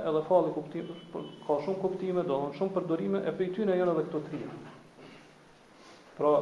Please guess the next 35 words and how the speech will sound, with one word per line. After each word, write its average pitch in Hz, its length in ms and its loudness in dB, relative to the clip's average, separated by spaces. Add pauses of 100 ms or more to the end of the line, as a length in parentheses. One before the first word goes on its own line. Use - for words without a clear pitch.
(200)
këto 151 180 4
tri 202 160 0
gjëra 190 300 6
janë 190 160 4
prej 175 160 2 (420)
atyre 160 300 2 (260)
gjërave 165 440 4
që 151 120 0 (480)
përmes 160 380 0
tyre 165 180 4
njerëzit 160 320 0
adhurojnë 147 400 0
dikon 147 240 -4
tjetër 147 300 -2
para, 135 180 -2 (140)
para 139 180 -4
që - 140 -8
Allah 127 240 2
subhanahu - 240 -12
wa - 80 -16
taala. - 160 -16
Pra, 139 120 0
i 127 140 2
bojnë 156 220 0
shirk 151 260 2
Allah 117 240 0
subhanahu 127 240 -6
wa - 60 -8
taala 151 240 2
nëse 151 240 0 (420)
i 135 140 -8
praktikojnë 143 500 -2
këto 135 220 -8
tri 131 160 -6
gjëra. - 340 -8